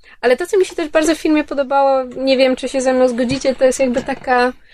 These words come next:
to się oglądało troszeczkę, chcę powiedzieć jak thriller, ale nie do końca, ale, mm, to jest film, który miał bardzo, bardzo fajne tempo i bardzo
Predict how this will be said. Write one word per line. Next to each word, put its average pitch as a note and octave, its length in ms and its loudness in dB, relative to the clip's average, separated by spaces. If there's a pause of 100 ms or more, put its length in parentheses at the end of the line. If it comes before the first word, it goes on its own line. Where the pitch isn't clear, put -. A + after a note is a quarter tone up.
(160)
to C4 80 -10
się E4+ 120 0
oglądało E4 360 2
troszeczkę, E4 460 -2 (260)
chcę - 200 -8
powiedzieć G#4+ 260 4
jak D4 140 -2
thriller, C#4 440 0
ale C#4 200 -2
nie E4 120 2
do E4 80 2
końca, E4 280 0
ale, B3+ 220 0 (140)
mm, C#4 280 -6 (540)
to D#4+ 100 -8
jest F#4 220 2
film, E4+ 220 0
który D4+ 340 -2 (600)
miał C4 220 0
bardzo, C4+ 920 0 (1080)
bardzo D4 280 0
fajne C4+ 360 0
tempo B3 680 0 (1000)
i G#3+ 180 -10 (560)
bardzo C#4 840 0